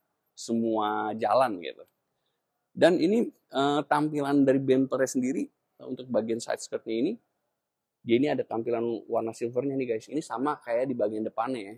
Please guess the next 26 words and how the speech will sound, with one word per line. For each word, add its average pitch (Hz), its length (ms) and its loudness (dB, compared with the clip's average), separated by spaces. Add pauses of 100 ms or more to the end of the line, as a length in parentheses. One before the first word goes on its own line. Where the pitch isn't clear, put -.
(120)
Jadi 104 160 -8
dia 113 160 -2
didominasi 107 560 -4
warna 104 320 -6
hitam, 120 480 -8
kemudian 113 240 -8
ada 110 80 -6
silvernya 101 640 -6
gitu. 98 320 -12 (1400)
Seriously 208 640 2
kalau 160 160 6
dilihat 151 240 0
dari 135 160 -2
samping, 170 400 2 (560)
kayak 127 240 0
body 123 240 -2
protector 113 480 -4
ya. 104 160 -6 (880)
Biarpun 160 320 4
ini 170 80 0
city - 240 -4
car, 170 240 0
tapi 151 160 0
memberikan 131 560 -2
tampilan 117 480 -4
yang 123 240 -10